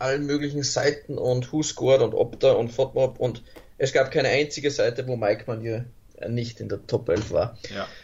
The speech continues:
Speaker 1: Ähm, er ist voriges Jahr auch von der französischen Liga zum besten Torhüter geworden, dieses Jahr das von der Serie A geschafft, auch von der Liga quasi ist er zur Top elf gewählt worden.
Speaker 2: Mhm.
Speaker 1: Ähm, es war schlichtweg in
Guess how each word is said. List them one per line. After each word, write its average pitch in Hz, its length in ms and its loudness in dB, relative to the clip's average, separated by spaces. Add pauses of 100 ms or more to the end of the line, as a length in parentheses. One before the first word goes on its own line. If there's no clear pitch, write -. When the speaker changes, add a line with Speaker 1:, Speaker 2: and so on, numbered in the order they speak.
Speaker 1:
Ähm, 139 340 4
er 131 140 6
ist 135 120 0
voriges 147 320 2
Jahr 131 140 4
auch 131 180 2
von 127 220 -10
der 127 120 2
französischen 143 460 -4
Liga 147 200 2
zum 131 120 -4
besten 131 260 0
Torhüter 131 280 0
geworden, 127 280 2
dieses 151 320 2
Jahr 127 180 6
das 127 180 2
von - 120 -12
der 123 60 -4
Serie 120 280 2
A 135 80 2
geschafft, 139 340 -2
auch 113 120 -4
von - 140 -18
der 120 220 -4
Liga 165 460 2
quasi 135 320 4
ist 127 80 -8
er 123 100 -6
zur - 140 -14
Top 117 180 -4
elf 113 200 -4
gewählt 110 260 -8
worden. 110 300 0 (160)
Speaker 2:
Mhm. 123 320 -6 (100)
Speaker 1:
Ähm, 123 420 4
es 127 180 0
war 127 180 6
schlichtweg 123 680 -6
in 123 640 -6